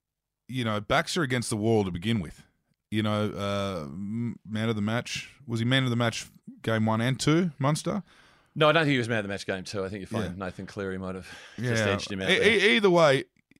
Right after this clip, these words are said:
Speaker 1: look, he, he, he bled a few in game two, so he's, he's back. With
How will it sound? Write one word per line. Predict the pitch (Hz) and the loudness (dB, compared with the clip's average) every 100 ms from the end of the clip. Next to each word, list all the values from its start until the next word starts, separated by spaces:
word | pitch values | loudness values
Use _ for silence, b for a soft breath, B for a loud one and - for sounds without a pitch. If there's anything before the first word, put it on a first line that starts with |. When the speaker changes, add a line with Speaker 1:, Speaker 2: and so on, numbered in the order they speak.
| - | 0
Speaker 1:
look, | 160 123 | 0 2
he, | 135 | -2
he, | 123 131 123 | 0 -2 0
he | |
bled | 117 143 175 | 0 4 4
a | 151 | 4
few | 151 139 | 2 2
in | 117 | 2
game | 117 113 | 0 0
two, | 104 107 135 | -2 0 0
so | - 127 | 0 0
he's, | 123 | 0
he's | 117 110 | -2 0
back. | 131 160 - - - _ _ b b b - | 4 4 2 -20 -20 _ _ b b b -6
With | 143 226 | -4 -4